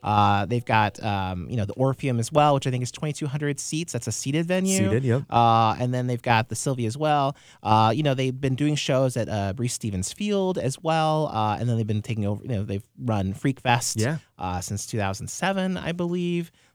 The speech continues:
Speaker 1: So, yeah, lots of things here. And, you know, what's interesting is, is, uh, what does this mean for Milwaukee? I think that's kind of the big question for,
Speaker 2: Exactly.
Speaker 1: for listeners. Milwaukee, interestingly, es-, especially with the Pabst Theater Group, which I think is kind of, you know, if you wanna consider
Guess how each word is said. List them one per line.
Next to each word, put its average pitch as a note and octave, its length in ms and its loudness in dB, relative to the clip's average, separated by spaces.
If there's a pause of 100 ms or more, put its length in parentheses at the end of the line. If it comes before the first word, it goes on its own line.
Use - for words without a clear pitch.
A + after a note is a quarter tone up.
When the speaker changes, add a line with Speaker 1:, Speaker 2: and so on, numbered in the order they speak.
Speaker 1:
So, F#3+ 120 0
yeah, G#3 180 6
lots C3 280 4
of G3+ 60 -2
things F#3 280 -2
here. F3+ 360 -2
And, E3 200 0 (260)
you - 60 -6
know, G#3 80 6
what's G#3 140 6
interesting A3+ 340 -2
is, E3 360 -2
is, C3 380 0
uh, A#2 220 2
what C3 260 4
does F#3 140 2
this E3 160 -4
mean D3 240 0
for A#2+ 340 -2
Milwaukee? G2+ 680 -4
I A2 80 -6
think A#2 160 -8
that's G#2 100 -8
kind G#2 160 -8
of G2 60 -6
the G2 80 -6
big G2 160 -8
question G2 420 -6
for, F#2+ 60 -12
Speaker 2:
Exactly. F#2 440 -2
Speaker 1:
for F2+ 40 0
listeners. A#2 440 -2 (380)
Milwaukee, E3+ 580 4
interestingly, A#2 680 -4
es-, - 180 -12
especially A3 280 -4
with C#3 120 -2
the - 20 -14
Pabst - 280 0
Theater B2+ 180 0
Group, G#2 180 -6
which A#2 140 -8
I B2 40 -2
think A#2 140 -4
is A2 120 -2
kind - 200 -8
of, G#2+ 140 -6 (500)
you C#3+ 120 -4
know, G#2+ 100 0
if G2 160 -4
you C#3+ 60 -2
wanna B2+ 180 0 (260)
consider A#2+ 360 -4